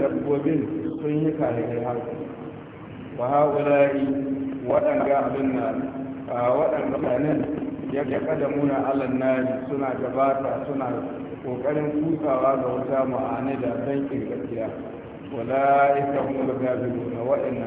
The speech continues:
سوني ربنا التاركون لأهمية أنفسهم، وإن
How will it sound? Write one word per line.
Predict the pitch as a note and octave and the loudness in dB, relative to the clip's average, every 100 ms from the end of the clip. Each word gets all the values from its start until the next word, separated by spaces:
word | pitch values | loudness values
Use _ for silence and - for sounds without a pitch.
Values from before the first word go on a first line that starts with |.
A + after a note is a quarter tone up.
| A2+ B2 | -6 -6
سوني | C#3+ C3+ | -2 0
ربنا | B2 B2+ B2+ C3+ A2+ G#2+ A2+ A#2 - - - - - A#2 | 0 -2 -4 -4 -6 -6 -6 -6 -8 -10 -10 -12 -12 -6
التاركون | A2+ - C#3 C3+ B2 C3+ C3 C3 | -6 0 2 2 0 -2 -2 0
لأهمية | C3 B2+ B2 B2 B2+ B2+ B2 C3 C3 C3 C3 | 0 0 -2 -2 -2 -2 -2 -4 -2 0 0
أنفسهم، | - - B2+ A#2+ A2+ G#2+ - - - - C#3 | -2 -4 -6 -6 -8 -8 -10 -10 -12 -10 0
وإن | C#3 C#3 | 0 2